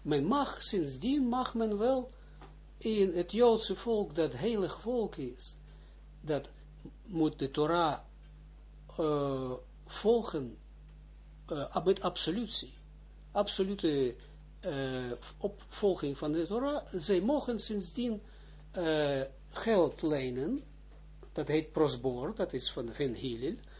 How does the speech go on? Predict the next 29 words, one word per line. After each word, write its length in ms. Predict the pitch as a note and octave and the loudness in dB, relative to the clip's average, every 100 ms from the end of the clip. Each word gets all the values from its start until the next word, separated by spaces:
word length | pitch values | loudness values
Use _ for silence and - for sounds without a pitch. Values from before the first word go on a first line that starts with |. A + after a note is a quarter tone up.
| - - - | -18 -18 -12
Waarbij 640 | D3+ E3+ E3+ F#3 F3+ E3+ - | 0 2 4 4 6 4 2
het, 300 | - D#3+ - - | -6 -8 -8 0
het 300 | C4+ G#3 E4 | 4 8 8
is 220 | D4 - | 8 6
geen 400 | - A#3+ A#3+ A#3+ | 8 8 8 8
rente, 500 | A3+ B3 B3+ D4+ A#3+ | 10 10 6 6 6
maar, 580 | B3+ C#4+ A#3 A3+ D4+ - F4 G3+ | 10 12 12 12 8 6 6 4
<laughs> 380 | - - - - G#3 | 0 -14 -16 0 6
maar 180 | G#3 | 6
toch 280 | G#3 D4+ C#4 | 8 2 2
wel, 460 | B3 A#3 G#3+ G#3 G3+ - - - - - | 4 4 6 4 0 -10 -18 -20 -18 -2
eh, 280 | G#3 G3+ | 4 6
altijd, 680 | B3+ C#4+ A3 - A3 G#3 G3+ - | 8 6 4 6 6 6 2 -4
het 160 | F#3 | 2
is 140 | F#3+ E3+ | 2 4
wel, 200 | G#3+ - | 2 4
komt 240 | G#3 F#3+ | 2 4
wel 260 | F3+ F3+ D#3 | 4 6 6
erop 200 | D3 C3+ | 4 2
neer. 280 | G#2 - - - - - - - | -4 -10 -18 -18 -18 -18 -18 -10
Precies 280 | C#3 C#3 C4 | -6 -2 -2
hetzelfde. 480 | G#3 E3+ B2+ B2 - - - | 0 0 0 -4 -16 -18 -4
Nou, 220 | F3 - - | -2 -2 -2
dat 260 | D#3+ F#3+ | 0 2
is 120 | F3 D3 | 2 2
wat 180 | D3+ | 0
ik 120 | D3+ C#3 | 0 -2
bedoel, 340 | D3 D#3 C#3+ - - - - | 0 0 0 -6 -16 -18 -12
dat, 180 | - C#3 | -4 -4